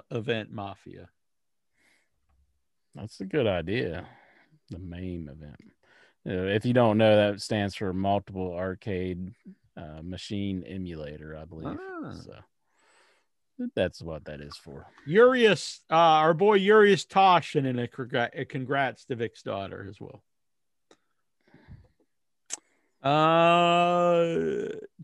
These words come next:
Speaker 1: Dobbs, do you think, do you, did you know that Shaq is a Freemason? I did not know that.
Speaker 2: Hmm. I didn't know he was a flat earther until last week, so.
Speaker 1: Yeah, that's pretty sad.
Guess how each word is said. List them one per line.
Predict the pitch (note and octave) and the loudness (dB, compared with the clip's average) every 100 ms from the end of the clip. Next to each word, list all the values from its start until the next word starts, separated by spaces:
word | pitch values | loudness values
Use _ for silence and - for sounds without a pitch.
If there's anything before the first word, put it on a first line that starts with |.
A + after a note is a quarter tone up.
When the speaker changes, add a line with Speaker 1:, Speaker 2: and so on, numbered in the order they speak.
| - - - | -20 -6 4
Speaker 1:
Dobbs, | G3 A#3+ A#3 A3 D#3 A#2+ | 6 8 8 6 4 -2
do | F3 | -2
you | G3 G#3 | 0 0
think, | - B3 C4 - _ - | 2 2 2 -4 _ -6
do | F3+ | 0
you, | B3 | 0
did | F#3 D3+ C#4 D4 | 0 0 0 2
you | G#3+ C4 | 0 2
know | A#3 C4 D#4 B3+ | 4 6 6 6
that | E3 | 4
Shaq | - - G3+ A3 - - | 2 2 4 4 4 2
is | D#3+ | 2
a | E3+ | 0
Freemason? | - A3 C#4 B3+ D#3+ G#2+ G2+ - F2+ E2+ _ _ _ _ C3 | -4 -6 -4 -4 -4 -6 -8 -16 -20 -20 _ _ _ _ -16
I | |
did | D3+ E3+ | -14 -14
not | F3+ - | -16 -18
know | G2 | -20
that. | F#2+ - - _ _ C#3 | -20 -20 -20 _ _ -12
Speaker 2:
Hmm. | E2+ D#2+ D#2+ - _ _ _ _ - | -10 -10 -12 -18 _ _ _ _ 2
I | A#2 | 4
didn't | D3+ | 4
know | A2 G#2+ | 4 4
he | |
was | G2+ | 2
a | F#2+ | 0
flat | - G#2+ G2+ | 0 2 4
earther | A2 C3 F#2+ E2+ | 4 0 -2 -6
until | F2+ F2 E2+ | -6 -6 -6
last | F2 F2 - | -6 -8 -10
week, | G#2+ G2 - | -10 -10 -14
so. | - C#2+ C#2+ - _ _ _ - | -20 -18 -18 -20 _ _ _ -18
Speaker 1:
Yeah, | G#2 A2 A2 | -12 -10 -8
that's | A2+ - | -10 -12
pretty | _ G2 G#2 | _ -20 -20
sad. | - - G2+ | -20 -20 -18